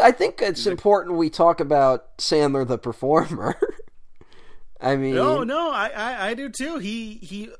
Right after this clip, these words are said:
Speaker 2: commits one hundred percent. I've said it a million times too.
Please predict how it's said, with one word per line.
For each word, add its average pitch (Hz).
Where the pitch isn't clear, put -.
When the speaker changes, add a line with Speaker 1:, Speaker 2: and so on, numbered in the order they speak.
Speaker 2:
commits 233
one 185
hundred 240
percent. 247
I've 156
said 208
it 220
a 220
million 220
times 214
too. 240